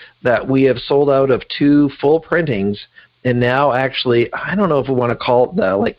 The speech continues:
fifth iteration of Why Aren't You More Like Me, but it's certainly going to be the fifth printing in the history of the book, Everett doing the first versions and myself doing the, the current versions, is that has been transformational as well. And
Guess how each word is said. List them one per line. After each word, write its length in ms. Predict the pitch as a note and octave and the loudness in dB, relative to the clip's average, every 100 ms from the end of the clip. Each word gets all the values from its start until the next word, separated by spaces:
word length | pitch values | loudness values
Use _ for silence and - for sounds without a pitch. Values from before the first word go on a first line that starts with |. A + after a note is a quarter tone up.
| - | -4
fifth 260 | D3+ D3 - | -2 -2 -2
iteration 720 | C3+ B2+ A#2+ B2 A#2+ C3 A#2+ | 0 2 2 2 0 -2 -2
of 180 | A2 G#2 | -4 -2
Why 140 | A2+ | 0
Aren't 160 | A#2 A2+ | 0 -2
You 60 | A#2 | -4
More 120 | A2 | -2
Like 240 | G#2+ G2 F#2+ | 0 -2 -2
Me, 320 | A2+ G3 G3+ - - - - - - | -2 0 -4 -8 -20 -20 -20 -10 -2
but 100 | C3+ | -2
it's 180 | B2+ | -2
certainly 360 | - F3 D#3+ C#3+ | -2 -2 0 0
going 240 | B2+ C3 | 0 0
to 60 | B2 | 0
be 200 | A2+ A#2 | 0 0
the 140 | A2 - | 0 -2
fifth 160 | - C3 - | -4 -6 -6
printing 580 | - F#3 F#3+ F#3+ F#3+ G2+ | -2 -2 -2 -4 -4 -6
in 140 | - A2+ | -4 -2
the 80 | G#2+ | 0
history 380 | C3 - B2 | 0 0 0
of 80 | A2+ | 0
the 80 | G2+ | 0
book, 260 | F#2+ A2 - | 0 -2 0
Everett 260 | A#2+ B2 G#2 | 0 0 2
doing 240 | B2+ B2 | 2 2
the 100 | A#2 | 0
first 380 | - A#2 A2+ - | 0 0 -2 -2
versions 480 | A2 G#2 G2+ G2+ G2+ | 0 0 0 0 0
and 80 | G#2 | 0
myself 460 | G2+ - A2+ G#2+ | 0 0 0 0
doing 260 | A2+ G#2 G2+ | 0 2 2
the, 220 | G2 F#2+ - - - - - | 0 -2 -8 -20 -20 -20 -10
the 180 | G#2 G#2 | -2 -2
current 400 | - C#3 C3+ G3+ | 0 0 0 -2
versions, 540 | G2+ - - F#3+ F#3+ - - - _ | -4 -4 -4 -4 -4 -8 -20 -20 _
is 140 | A2+ G#2 | -4 0
that 240 | C3 C#3 | 0 2
has 140 | C3+ A2 | 0 0
been 180 | A2+ | -2
transformational 920 | G#2+ B2 A2 - A2 G#2 F#2+ G#2+ F#2+ | 0 -2 -4 -2 -2 -2 -2 -2 -4
as 60 | F#2 | -2
well. 320 | F#2+ E2 E2+ - | -2 -2 -2 -2
And 300 | D#3 D#3 | 0 0